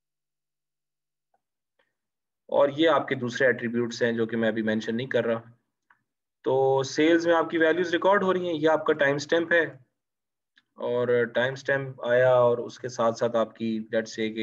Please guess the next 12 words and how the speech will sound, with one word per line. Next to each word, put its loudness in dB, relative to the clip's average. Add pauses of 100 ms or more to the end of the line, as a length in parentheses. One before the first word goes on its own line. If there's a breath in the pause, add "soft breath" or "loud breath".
(120)
ये -2
sales -2
आ 0
गई -4 (280)
वन -12
ट्वेंटी -10
थ्री -10 (1200)
और, -4
अ, -6 (100)
थ्री -8
फ़ोर्टी -8
नाइन, -2